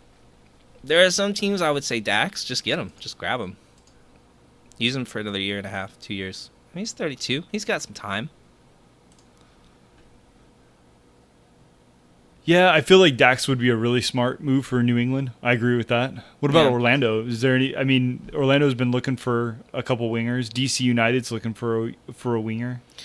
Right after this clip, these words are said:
Speaker 1: Uh, I mean, if you wanna use C J out there, I, I don't think that's his best position, but
Speaker 2: I don't either.
Speaker 1: um, you know, that's an option. Uh, I actually really like C J <laughs> Smallong at Chicago is the thing. Um,
Speaker 2: What about Frankowski?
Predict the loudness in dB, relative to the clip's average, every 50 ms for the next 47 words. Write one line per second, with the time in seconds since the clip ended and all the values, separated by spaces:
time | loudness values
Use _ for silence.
0 | -20 -20 -20 -20 -10 -2 0 2 4 4 4 4 2 0 -2 -2 -2 -4 -4 -4
1 | -4 -4 -2 -2 -2 -4 -4 -6 -6 -6 -6 -4 -4 -2 0 2 2 2 2 2
2 | 0 0 0 0 2 0 0 0 0 -2 -2 -4 -6 -4 -2 -2 -2 -2 -4 -6
3 | -6 -6 -6 -8 -8 -8 -8 -8 -8 -6 -6 -4 -4 -6 -6 -10 -10 -8 -6 -6
4 | -4 -4 -6 -6 -6 -6 -4 -2 -2 -2 -2 -4 -4 -4 -4 -4 -4 -4 -6 -6
5 | -8 -8 -10 -12 _ _ _ _ _ -10 -8 -6 -6 -4 -6 -6 -6 -6 -4 -4
6 | -4 -4 -4 -4 -4 -6 -6 -8 -12 -12 -8 -6 -4 -4 -4 -4 -6 -6 -6 -6
7 | -8 -8 -10 -14 _ _ -12 -8 -6 -6 -4 -2 0 2 2 2 0 -2 -6 -6
8 | -4 -2 -2 -2 -2 -2 -4 -6 -4 -4 -2 -2 -2 -2 -4 -4 -4 -4 -4 -4
9 | -6 -8 -8 -6 -4 -4 -4 -2 -2 -4 -4 -4 -6 -6 -6 -8 -8 -8 -6 -6
10 | -6 -6 -8 -12 -20 -20 -20 -20 -20 -20 -20 -20 -20 _ _ _ _ _ _ _
11 | -6 -4 -2 -2 -2 -4 -4 -2 -2 0 0 2 4 4 4 4 2 -2 -2 -2
12 | -2 -2 -2 -4 -4 -4 -4 -6 -8 -10 -10 -10 -12